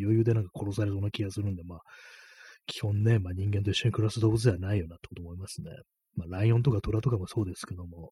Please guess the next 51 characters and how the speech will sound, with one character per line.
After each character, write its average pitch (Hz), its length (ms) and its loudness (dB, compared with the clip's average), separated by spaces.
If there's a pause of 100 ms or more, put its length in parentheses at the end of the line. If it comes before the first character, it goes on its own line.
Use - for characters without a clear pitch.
(160)
ね、 175 80 -10 (120)
な 98 80 -12
ん - 20 -12
か - 100 -20
ト - 140 -2
ラ 151 80 4
と 156 140 8
か 107 140 0
ね、 101 140 2
ほ 104 80 2
ん 104 40 2
と 110 80 0
な 107 80 2
ん - 20 2
か 104 100 -2
た - 140 -2
ま 131 220 0
に 135 100 2
な 127 80 6
ん 117 40 4
か 98 80 0
こ 92 200 -6
う、 - 540 -6
猫 139 200 10
み 110 120 6
た 95 120 -2
い 87 60 -6
に 85 100 -10
ね、 90 140 -6
な 87 80 -8
ん 87 100 -12
か 82 100 -14 (160)
こ 90 220 -10
う、 90 40 -8
ゴ 101 120 -2
ロ 98 60 2
ゴ 87 80 -6
ロ - 40 -4
言 87 80 -6
っ - 20 -20
て - 100 -2
る 95 60 0
み 101 60 0
た 92 100 -4
い 87 40 -8
な 87 80 -12
動 95 160 0
画 98 100 0
と 101 100 2
か 90 100 -4
も 85 220 -12